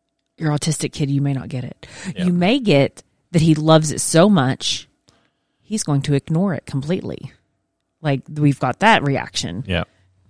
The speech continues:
Speaker 1: Um, there are certain toys that he gets embar-, he's so excited
Speaker 2: That he
Speaker 1: about
Speaker 2: has
Speaker 1: them.
Speaker 2: to come to naturally on his own.
Speaker 1: Yeah.
Speaker 2: Like, when you're, when you present it to him, it's like, like, for instance, he,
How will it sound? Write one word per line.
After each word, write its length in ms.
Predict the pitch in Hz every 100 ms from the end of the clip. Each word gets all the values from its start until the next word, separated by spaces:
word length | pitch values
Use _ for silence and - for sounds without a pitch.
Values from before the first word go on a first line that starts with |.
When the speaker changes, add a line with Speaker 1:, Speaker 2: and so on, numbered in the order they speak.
| _ -
Speaker 1:
Um, 440 | 143 131 131 127 -
there 100 | 156
are 40 |
certain 280 | - 156 147
toys 220 | - 160
that 120 | 147
he 100 | 135
gets 200 | 156 147
embar-, 340 | 143 131 143 139
he's 240 | 147 147
so 220 | - 160 143
excited 560 | - - 151 160 180
Speaker 2:
That 80 | 135
he 160 | 110 117
Speaker 1:
about 60 |
Speaker 2:
has 100 | 104
Speaker 1:
them. 40 | -
Speaker 2:
to 40 |
come 220 | - 98 85
to 200 | 87 82
naturally 500 | 85 82 80 85 82
on 140 | 76
his 120 | 76
own. 280 | 82 78 76
Speaker 1:
Yeah. 60 | 90
Speaker 2:
Like, 180 | 90 110
when 100 | 107
you're, 120 | 90
when 200 | 107 117
you 120 | 98
present 400 | - 92 104 135
it 80 | 107
to 140 | -
him, 200 | 92 90
it's 220 | 87 - 92
like, 360 | 82 82 - _ _ _ _ _ _ _ _ _ _
like, 140 | 117 104
for 120 | 127
instance, 240 | 110 82
he, 180 | 90